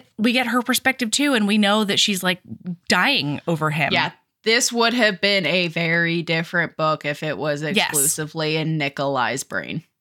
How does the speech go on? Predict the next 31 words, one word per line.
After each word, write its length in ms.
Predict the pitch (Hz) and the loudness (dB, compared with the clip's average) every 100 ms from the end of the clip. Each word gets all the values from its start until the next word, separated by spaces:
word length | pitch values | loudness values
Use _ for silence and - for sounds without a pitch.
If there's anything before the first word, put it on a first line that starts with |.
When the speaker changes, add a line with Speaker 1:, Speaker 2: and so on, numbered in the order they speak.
| - | -2
Speaker 1:
Absolutely. 600 | 180 - 135 - 170 - | -2 -4 -6 -10 -14 -4
Speaker 2:
But 140 | 233 202 | 0 2
Speaker 1:
Yeah. 220 | 131 - - _ _ | 0 -4 -12 _ _
Speaker 2:
hey, 420 | 202 196 160 - - | -2 0 0 -2 -4
you 100 | 180 | 0
know 100 | 185 | 2
what? 240 | 196 208 - | 2 0 0
It 80 | 185 | 2
was, 300 | 202 190 180 | 2 2 -2
it 80 | - | -2
was 140 | 180 175 | -2 0
fucking 280 | 190 175 | -4 -2
great. 300 | 147 156 147 - | -2 -2 -2 -4
It 60 | |
was 100 | 165 | -4
hot. 300 | 156 165 151 - - - | 0 2 2 0 -10 -6
Speaker 1:
I 60 | 175 | -2
loved 80 | 170 | 2
Speaker 2:
And 240 | 196 180 | 2 2
Speaker 1:
it. 160 | 107 123 | 2 2
Speaker 2:
then, 320 | 214 202 196 - _ _ _ _ | 4 4 0 -8 _ _ _ _
yeah. 280 | - 175 82 - - _ | -2 0 0 -4 -16 _
So 480 | - 220 214 202 196 | 0 4 6 4 4
they 380 | 262 262 262 - 190 | 4 4 2 0 2
both 220 | 240 247 | 2 2
come 260 | 269 233 | 2 2
in 60 | 220 | 2
the 80 | 220 | 0
shower. 480 | - 180 175 175 170 | 2 2 4 4 2
He 220 | 185 233 | -2 -4
comes 500 | 247 190 175 165 | -2 0 0 -4